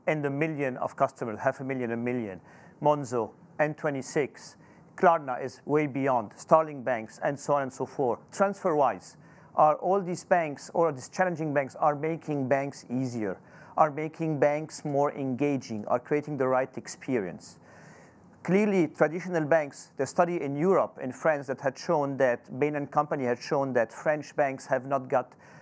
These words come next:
new customers since twenty fifteen. It doesn't mean there's no customers, but not going to traditional banks. They are going somewhere. These guys are banking. If you look also what's happening in France, you have, uh, Compte Nickel, who's now opening bank account outside of the bank.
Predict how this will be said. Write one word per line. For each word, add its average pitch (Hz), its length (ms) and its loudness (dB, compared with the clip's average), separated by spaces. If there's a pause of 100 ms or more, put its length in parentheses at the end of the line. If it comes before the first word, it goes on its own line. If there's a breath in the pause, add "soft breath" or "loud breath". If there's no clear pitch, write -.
(100)
new 156 240 2
customers 131 540 0
since 135 220 -8
twenty 135 360 -4
fifteen. 117 560 -6 (400 soft breath)
It 127 100 -2
doesn't 135 240 4
mean 240 100 2
there's 156 200 4
no 135 240 0
customers, 185 680 0
but 139 140 4
not 151 180 -2
going 185 400 2 (300)
to 156 100 0
traditional 131 460 -2
banks. 113 400 0
They - 100 2
are 127 80 4
going 156 220 -4
somewhere. 170 500 0 (340 loud breath)
These 147 220 0
guys 170 320 4
are 139 160 0
banking. 139 540 -4 (400 loud breath)
If - 160 -2
you 180 80 4
look 190 160 4
also 190 300 2
what's 143 180 -2
happening 156 400 0
in 123 80 -4
France, 185 460 0
you 135 80 2
have, 135 480 2 (340 loud breath)
uh, - 40 -8
Compte 170 340 -2
Nickel, 151 400 2 (140)
who's 147 180 -4
now 151 200 2
opening 151 400 -2
bank 139 220 -2
account 156 320 0 (140)
outside 143 440 2
of 175 60 2
the - 260 0
bank. 110 160 2